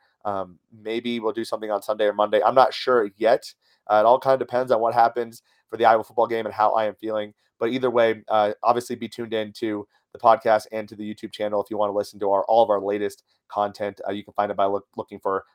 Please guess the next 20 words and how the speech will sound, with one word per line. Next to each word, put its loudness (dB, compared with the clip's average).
Locked 2
On 0
Hawkeyes. 2
Coming 4
up, 6
though, 8
we're 2
gonna -2
talk 4
about 4
the -4
Iowa 6
football 0
team. -14
What 4
does -6
Iowa 2
need -6
to -4
do -4